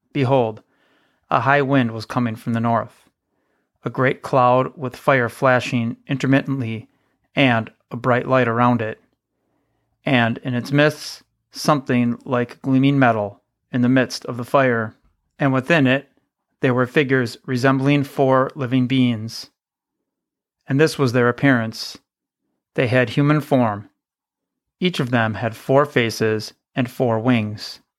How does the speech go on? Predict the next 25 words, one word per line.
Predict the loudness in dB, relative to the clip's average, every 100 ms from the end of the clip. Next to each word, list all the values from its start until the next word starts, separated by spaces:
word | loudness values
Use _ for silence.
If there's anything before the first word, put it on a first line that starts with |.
| _ _ _ _ _
Their | 0 2
legs | 4 4 2 -2 -4
were | -2
straight, | -2 0 0 0 -10 _ _ _
and | -4 -2
their | -2
feet | -2 -2 -2 -6 _ _ _ _
were | -2
like | -2 -2
a |
calf's | -4 0 2 0 0
hoof, | -2 -2 -8 -20 _ _ _ _ _ _ _ _
and | 0 0 0 -4 -12 _ _ _ -6
they | -4
sparkled | -2 2 2 0 -2 0
like | -2 -2
polished | -2 0 -2 -2
bronze. | 0 0 0 -6 -14 -18 _ _ _ _ _ _ _ _ _ -2
Under | 0 2
their | 0 0
wings, | 2 2 2 0 -6 -12 -4
on | -2
their | -2
four | -2 0 2
sides, | 2 2 2 0 -4